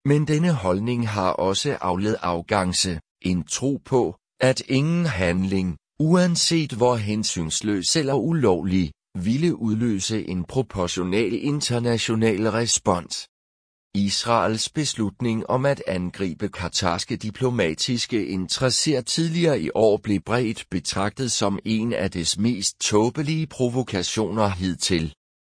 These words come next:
Men hvad der nu truer, kan overgå selv dette, et potentielt israelsk angreb på Sumudfloden, en multinational konvoj af skibe,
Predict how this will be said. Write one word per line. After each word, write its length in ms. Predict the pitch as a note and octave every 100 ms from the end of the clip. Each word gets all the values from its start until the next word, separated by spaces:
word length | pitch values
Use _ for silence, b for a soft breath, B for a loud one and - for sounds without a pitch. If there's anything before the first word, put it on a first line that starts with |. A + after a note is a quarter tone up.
| -
Men 220 | F#2+ E2+
hvad 260 | D#2+ F#2+
der 140 | A#2 B2
nu 220 | G2+ G2+
truer, 560 | G#2 - G2 E2 E2+ F2 - _ -
kan 260 | C#3+ C#3 -
overgå 640 | F#2 F2 F#2 G2 G#2+ F#2
selv 280 | - C3 B2+
dette, 420 | - G2 A2+ G2+ - _ -
et 180 | C#3+
potentielt 800 | - G2 E2 E2+ D#2+ - B2+ G#2 -
israelsk 760 | A#2 B2+ C3+ - F#2+ E2+ - -
angreb 500 | G#2 A2 C#3 B2+ A#2
på 140 | D3
Sumudfloden, 1300 | C#3 - G#2 G#2+ G2+ A#2+ G#2+ G2 F2 F2 F2+ F2 D#2 - _
en 200 | G2 F2+
multinational 1080 | F2 F2+ G#2 - B2+ A2+ F2+ - D3+ C3+ C3+
konvoj 580 | - G#2 G#2 G#2+ A#2 F2+
af 160 | - F2
skibe, 640 | - - D3 E3+ E3+ F#3